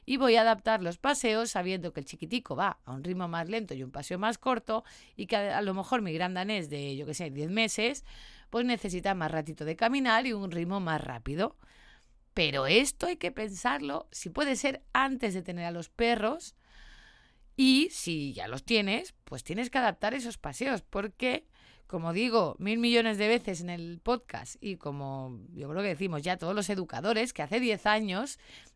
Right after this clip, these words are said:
era como la rara que hablaba de, "No, es que es el momento del perro, y el perro debe pasear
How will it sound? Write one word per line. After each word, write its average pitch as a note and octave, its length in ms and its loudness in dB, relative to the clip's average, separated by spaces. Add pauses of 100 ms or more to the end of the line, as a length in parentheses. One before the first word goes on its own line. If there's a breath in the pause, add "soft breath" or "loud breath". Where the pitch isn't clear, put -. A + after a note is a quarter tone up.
era F3+ 180 2
como F#3 240 -4
la C#3 180 -2
rara F#3 440 2
que F#3 100 -4
hablaba F3 480 2
de, E3 300 0 (400 loud breath)
"No, D3 100 -2
es G#3+ 100 -2
que F#3+ 400 0
es D#3 140 -4
el A#3+ 60 0
momento B3 360 0
del A#2+ 160 -6
perro, D4+ 400 2
y D#3+ 140 0
el B2 140 -6
perro B3+ 420 0
debe B3+ 220 -2
pasear A3 640 0